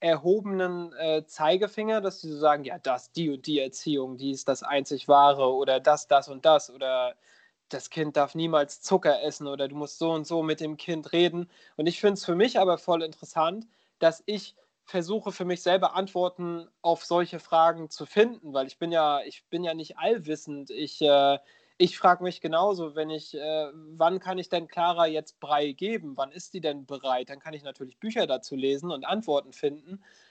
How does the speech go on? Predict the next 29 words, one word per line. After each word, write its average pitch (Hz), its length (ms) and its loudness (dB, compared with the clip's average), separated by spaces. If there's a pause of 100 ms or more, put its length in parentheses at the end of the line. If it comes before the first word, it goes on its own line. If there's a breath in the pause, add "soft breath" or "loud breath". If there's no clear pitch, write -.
(120 soft breath)
Aber 147 220 0
viel 196 180 6
interessanter 175 600 -2
ist 165 120 -10
ja, 170 80 -4
mit 156 160 -8
Leuten 170 420 2
direkt 175 360 -4
in 165 80 -8
den 156 160 -6
Austausch 175 500 -6
zu 165 140 -10
treten, 175 380 -8
die 160 100 -6
das 160 180 2
jetzt 156 180 -6
gerade 160 280 6
vielleicht 156 360 -4
vor 160 180 -6
ein 151 40 -14
paar 147 220 -8
Wochen 156 200 -8
oder 147 200 -4
Monaten 156 540 -6 (500)
erlebt 165 420 0
haben. 127 260 -2
Und, 131 180 -12
und 135 260 -14
dieser, 156 440 6